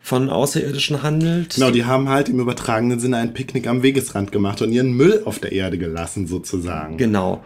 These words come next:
Speaker 2: Ja.
Speaker 1: Und, ähm, die, diese, diese Gegenstände,
Speaker 2: Mhm.
Speaker 1: dieser Müll hat halt verschiedene Fähigkeiten, sind so technische Apparaturen, mit denen man teilweise auch was,
Speaker 2: Wünsche
Speaker 1: was
Speaker 2: erfüllen
Speaker 1: machen
Speaker 2: kann,
Speaker 1: kann
Speaker 2: ne?
Speaker 1: und so
Speaker 2: Ja.
Speaker 1: weiter. Und das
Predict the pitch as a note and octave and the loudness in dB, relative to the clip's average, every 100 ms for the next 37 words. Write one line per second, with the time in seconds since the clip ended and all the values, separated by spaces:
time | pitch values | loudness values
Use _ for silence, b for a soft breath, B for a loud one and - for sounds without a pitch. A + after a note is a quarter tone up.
0 | B F#2+ - - A#2 A#2+ - - A#2+ A#2+ | B -4 -2 0 2 2 2 0 2 2
1 | B2 - - - - - - - - _ | 0 -4 -10 -16 -16 -14 -14 -16 -20 _
2 | - A#2+ A#2+ - - - - A#2 A2 A2+ | -4 0 0 -4 -14 -10 -2 0 2 4
3 | G#2+ E2 B1 A#1 - - - D3 E3 - | 4 0 -4 -8 -14 -10 0 2 2 2
4 | C3 C#3 B2+ A2 G#2+ G2+ G#2+ C3+ C#3+ C#3+ | 2 2 2 2 2 2 2 2 0 -6
5 | B B B - G#2+ A2 - - - - | B B B -10 -4 -4 -4 -12 -16 -8
6 | - A#2+ A2 G#2 - B2 C#3+ C3+ - B2 | -4 0 0 -2 -2 2 4 4 2 2
7 | A2+ A2 A2 A2+ - A#2 A#2 - - A2+ | 2 2 0 -2 -2 -4 -2 -2 -2 0
8 | A2 - - C#3+ D3+ B2 A#2+ A2+ G#2+ A#2 | -2 -2 -2 2 2 2 2 2 0 0
9 | A2 A2 - A2 - - - - - G2 | 2 2 0 -2 -4 -16 -16 -6 -4 -2
10 | - A#2 A2 - A2+ G#2+ A2+ A#2+ D3 D3+ | 0 0 0 0 0 2 2 2 2 0
11 | - C3+ C#3 C#3+ D#3 E3 D3 A#2 A2+ G#2 | 0 0 2 2 2 2 0 -2 -2 -2
12 | G#2+ A#2+ C3+ B2+ B B B B B B | -2 -2 -4 -6 B B B B B B
13 | - C3+ A#2+ A#2+ - - - - - C#3 | -2 2 2 2 -4 -12 -20 -20 -16 -10
14 | - - | -8 -10